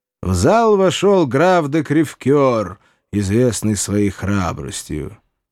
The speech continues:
Вопреки обычаю, принятому у послов дружественных держав, он был в полном вооружении и только с непокрытой головой.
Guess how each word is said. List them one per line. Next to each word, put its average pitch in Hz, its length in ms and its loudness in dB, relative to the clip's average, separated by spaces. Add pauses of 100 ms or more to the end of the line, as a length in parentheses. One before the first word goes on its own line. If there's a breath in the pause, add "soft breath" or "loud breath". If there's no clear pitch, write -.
(120)
Вопреки 104 400 2
обычаю, 127 640 2
принятому 120 560 0
у 113 60 0
послов 113 480 -2
дружественных 104 680 0
держав, 117 680 0 (440 soft breath)
он 170 240 2
был 185 160 6
в - 140 -12
полном 165 480 2
вооружении 160 800 2
и 151 40 2
только 151 440 0
с - 140 -4
непокрытой 131 800 2
головой. 107 720 0